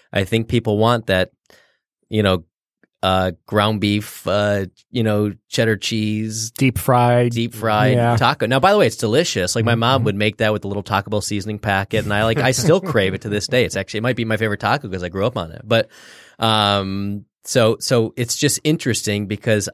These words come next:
Speaker 1: I don't know if, if there's a big market for traditional Mexican food. So our Mexican restaurant is, uh,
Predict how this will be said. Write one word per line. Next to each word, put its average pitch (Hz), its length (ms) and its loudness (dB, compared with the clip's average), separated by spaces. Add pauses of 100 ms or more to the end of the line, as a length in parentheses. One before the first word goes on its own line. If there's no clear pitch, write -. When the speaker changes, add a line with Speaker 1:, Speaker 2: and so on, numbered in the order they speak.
Speaker 1:
I 120 200 0
don't 127 160 0
know 139 200 4
if, - 300 -4 (440)
if - 160 -12
there's 101 240 2
a 90 200 2 (120)
big 104 140 2
market 101 380 2
for 95 100 -4
traditional 98 480 0
Mexican 87 440 -4
food. 85 440 -4 (400)
So 110 320 2 (220)
our 143 160 4
Mexican 107 340 -2
restaurant 92 540 -2
is, 92 540 -4
uh, 90 420 0